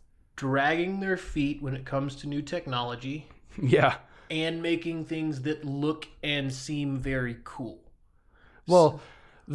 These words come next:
Speaker 2: the, the reason they drag their feet on technology, at least seem to, is because they only have enough money to buy other people's old tech.
Speaker 1: <laughs>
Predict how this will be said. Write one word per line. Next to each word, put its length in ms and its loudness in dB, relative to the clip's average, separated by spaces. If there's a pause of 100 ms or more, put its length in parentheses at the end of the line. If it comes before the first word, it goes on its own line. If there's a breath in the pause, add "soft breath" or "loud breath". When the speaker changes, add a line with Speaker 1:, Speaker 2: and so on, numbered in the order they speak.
(100)
Speaker 2:
the, 20 10
the 280 4
reason 280 8
they 100 4
drag 240 6
their 120 4
feet 480 -2
on 260 2
technology, 480 0
at 60 0
least 200 -4
seem 240 2
to, 380 -6
is 100 -4
because 220 0
they 120 2
only 260 4
have 200 4
enough 240 4
money 460 4
to 100 -2
buy 320 4
other 240 4
people's 420 2
old 280 -2
tech. 260 -8
Speaker 1:
<laughs> 500 10